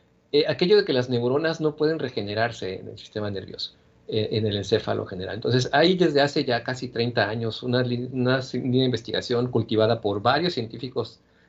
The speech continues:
globalmente, que ha demostrado que las neuronas, eh, en el encéfalo, o en general en el sistema nervioso, pero en el encéfalo en particular, son capaces de regenerarse o incluso de generar nuevas neuronas, ¿no?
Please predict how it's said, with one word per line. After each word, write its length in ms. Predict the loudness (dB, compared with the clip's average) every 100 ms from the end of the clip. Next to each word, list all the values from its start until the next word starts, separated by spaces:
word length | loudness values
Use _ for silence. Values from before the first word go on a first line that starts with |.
| _
globalmente, 640 | -2 2 2 2 -2 -10 -16 _ _ _ _
que 120 | 4
ha 100 | 4
demostrado 540 | 4 0 -2 -2 -2 -2
que 100 | -6
las 200 | -8 -8
neuronas, 680 | -6 -2 -2 0 -2 -4 -8
eh, 220 | -8 -6
en 120 | -6 -6
el 120 | -8
encéfalo, 560 | -2 0 4 4 4
o 120 | 2 -2
en 120 | -4
general 380 | -2 0 2 0
en 60 |
el 60 | -2
sistema 200 | -4 -2
nervioso, 380 | -2 -2 -4 -8 _ _ _
pero 220 | 2 4 4
en 100 | 2
el 100 | -2
encéfalo 360 | -2 0 0
en 40 | 0
particular, 440 | -4 -4 -2 0
son 120 | -2
capaces 360 | -2 -2 -2 0
de 80 | 0
regenerarse 760 | -2 -4 -2 -2 -2 -4 -8 -12 _ 4
o 180 | 6 6
incluso 640 | 4 0 0 0 0 -4
de 120 | -4
generar 360 | -6 -6 -6 -6
nuevas 260 | -8 -10 -10
neuronas, 540 | -10 -12 -14 -20 -8
¿no? 160 | -6